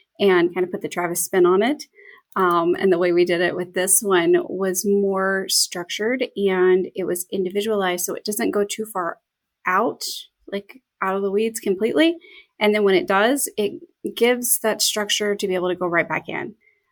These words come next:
Um, and by having you and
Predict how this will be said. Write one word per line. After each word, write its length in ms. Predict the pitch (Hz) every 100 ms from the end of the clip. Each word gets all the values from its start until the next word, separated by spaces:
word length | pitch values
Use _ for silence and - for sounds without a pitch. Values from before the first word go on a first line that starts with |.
| _
Um, 460 | - 185 175 - - -
and 540 | 196 185 349 175 165 - - -
by 140 | 202 196
having 580 | 190 185 190 185 175 180
you 760 | 180 202 190 190 185 180 180 -
and 220 | 185 180